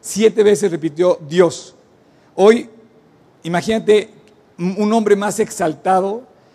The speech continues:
que el presidente de Estados Unidos, pues yo creo que es ahorita el presidente de, de Rusia, porque ahora ya resulta que Rusia tiene posiblemente más poder, ese es un problema, más poder, este, militar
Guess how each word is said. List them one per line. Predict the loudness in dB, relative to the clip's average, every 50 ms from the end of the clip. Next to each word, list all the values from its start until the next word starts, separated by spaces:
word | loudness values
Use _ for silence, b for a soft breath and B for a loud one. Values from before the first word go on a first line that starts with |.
| b b _
que | -6 -4
el | -4 -4
presidente | -2 -4 -4 -4 -4 -6 -6 -6 -4 -2 -2 -2
de | -2
Estados | -2 -2 -2 -2 -2 -2
Unidos, | -6 -6 -2 -2 -2 -2 -2 -6 b b b b b b b b b -16 -12
pues | -6 -2
yo | -2
creo | -2 -2
que | -2
es | -2
ahorita | -2 -2 -2 -2 -4
el | -6 -6
presidente | -8 -8 -8 -8 -6 -4 -4 -4
de, | -2 -4 -6 -6 -12 _ _ _ _ -8
de | -6 -6
Rusia, | -4 -4 -6 -6 -6 -8 -8 -8
porque | -10 -12 -6 -6
ahora | -4 -4 -2
ya | -2 -2 -4 -4
resulta | -6 -8 -10 -12 -12 -14
que | -12 -12 -10
Rusia | -10 -10 -10 -10 -12
tiene | -12 -12 -10 -10 -12 -12 -14 _ _ _ _ _ _ _
posiblemente | -16 -16 -12 -8 -6 -6 -6 -8 -10 -10
más | -10 -10 -10 -8
poder, | -8 -6 -4 -4 -4 -4 -6 -10 _ _ _ _ _ _ _ _ -16
ese | -14 -14 -10
es | -10
un | -10 -8
problema, | -8 -6 -4 -4 -4 -4 -6 -8 -12 -14 -18 _ _ -18
más | -14 -14 -14 -14 -10
poder, | -8 -4 -2 0 0 -2 -2 -8 -14 -14
este, | -14 -12 -12 -14 -12 -10 -10 -10 -10 -10 -14 -14 -14
militar | -10 -8 -6 -6 -6 -4 -4 -4 -4 -4 -6 _